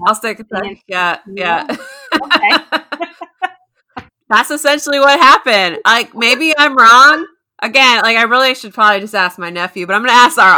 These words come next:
Speaker 1: audience too. Like,
Speaker 2: <laughs> I'm gonna
Speaker 1: <laughs> what's happening? I need a Kong, uh, Godzilla expert, to weigh in on this, 'cause it's not me, clearly,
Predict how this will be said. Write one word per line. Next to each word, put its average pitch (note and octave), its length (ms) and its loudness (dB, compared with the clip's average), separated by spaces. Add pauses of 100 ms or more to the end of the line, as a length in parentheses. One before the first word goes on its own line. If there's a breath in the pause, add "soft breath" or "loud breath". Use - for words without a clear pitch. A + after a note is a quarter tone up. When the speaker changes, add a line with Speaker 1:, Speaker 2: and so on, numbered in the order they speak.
(100)
Speaker 1:
audience G#3 440 -6
too. A3+ 220 -8
Like, E3+ 380 -6
Speaker 2:
<laughs> F#4+ 120 -12
I'm F#4+ 220 -16
gonna F4 320 -4
Speaker 1:
<laughs> A3 140 -4
what's G#3 420 -4
happening? F#4+ 640 0
I A#3 80 0
need D#4+ 180 -4
a A4 80 -4
Kong, B3+ 540 2 (720)
uh, G#3+ 320 2
Godzilla G#3+ 580 0
expert, - 840 -12 (240)
to G3+ 120 -8
weigh F3 380 -4
in D#3 80 -8
on D3 220 -10
this, - 480 -20
'cause F3 200 -18
it's F3 160 -20
not A#3 260 2
me, E3 380 -14 (280)
clearly, D#3 640 -14